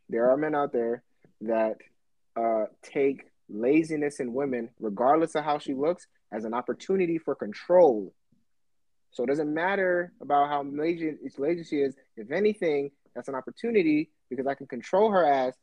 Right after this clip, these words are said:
because I can just do everything I need to do to keep her ass in the house, and she can't tell me shit. There's a lot of niggas that are we-, not a lot of niggas.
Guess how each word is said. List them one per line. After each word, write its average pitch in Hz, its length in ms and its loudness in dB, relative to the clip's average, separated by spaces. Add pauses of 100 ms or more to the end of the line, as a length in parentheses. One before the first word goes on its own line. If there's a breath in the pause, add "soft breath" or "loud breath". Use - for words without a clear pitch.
(160)
because 131 160 -4
I 151 60 0
can 160 140 -6
just 123 160 -6
do 143 120 0
everything 151 540 -2
I 117 80 -8
need 151 140 -4
to 123 80 -10
do 170 340 2 (220)
to 113 60 -10
keep 160 180 -6
her 170 80 -2
ass 147 220 -2
in 131 60 -8
the 135 60 -8
house, 165 220 -2 (160)
and 107 80 -20
she 107 60 -14
can't 147 180 -8
tell 180 220 -4
me 160 160 -2
shit. 110 260 -4 (400)
There's 104 80 -8
a 120 40 0
lot 175 140 8
of 180 60 2
niggas 185 200 0
that 156 80 0
are 127 40 0
we-, 110 320 -2
not 139 160 -4
a - 20 -2
lot 113 160 -2
of 107 60 -6
niggas. 98 160 -6